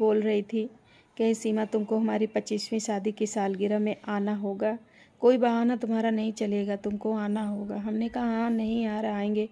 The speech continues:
"तुम न्योता नहीं भी दोगी ना, तो भी फिर हम पूछते पूछते चले आएंगे।" देखिए, उसका अपना सोचा नहीं हुआ और भगवान ने उसे पहले ही ले लिया।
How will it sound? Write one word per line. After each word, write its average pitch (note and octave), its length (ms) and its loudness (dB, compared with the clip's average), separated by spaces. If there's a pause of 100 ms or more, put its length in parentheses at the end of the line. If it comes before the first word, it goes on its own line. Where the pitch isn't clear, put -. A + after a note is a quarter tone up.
(380)
"तुम A#3+ 100 2
न्योता B3 340 4
नहीं B3+ 300 4
भी C4+ 120 4
दोगी B3 280 2
ना, B3+ 140 0
तो A#3 200 0
भी A#3 120 0
फिर A#3+ 200 0
हम A#3 120 0
पूछते A3+ 320 -2
पूछते A3+ 380 -4
चले G3+ 400 0
आएंगे।" G3+ 420 -6 (1040)
देखिए, A#3+ 460 2
उसका B3 260 -2
अपना A#3+ 260 0
सोचा A#3+ 380 -2
नहीं A#3 220 0
हुआ - 180 -2
और - 240 -4
भगवान A#3+ 380 0
ने A#3+ 120 0
उसे A#3+ 200 -4
पहले B3 320 -4
ही A#3+ 200 -2
ले - 180 -4
लिया। D4+ 260 -6